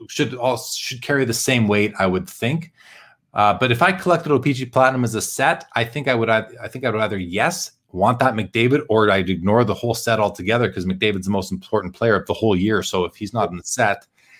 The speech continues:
he kind of is missing something. Okay, Carvin says, "I'm not saying it's not a good card. It's still rookie year card and better than second year cards. It's a good alternate,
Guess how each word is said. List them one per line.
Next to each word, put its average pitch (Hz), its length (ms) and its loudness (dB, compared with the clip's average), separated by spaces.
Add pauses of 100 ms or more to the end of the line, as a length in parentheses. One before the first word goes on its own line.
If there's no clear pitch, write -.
(220)
he - 20 -20
kind 131 200 0
of 95 60 0
is 87 120 -4
missing 95 400 0
something. 82 440 -8 (600)
Okay, 135 240 0
Carvin 110 500 0
says, 92 460 -2
"I'm 101 120 -2
not 135 280 0
saying 147 220 -4
it's 123 180 -8
not 110 160 2
a 98 40 -6
good 92 240 -6
card. 92 380 -2
It's - 140 -10
still 113 220 -2
rookie 101 320 -2
year 92 340 0
card 95 400 -2
and 85 200 -6
better 104 240 0
than 104 180 -2
second 101 300 -2
year 90 140 0
cards. 95 360 -2
It's - 140 -14
a 90 40 -8
good 113 200 0
alternate, 107 500 0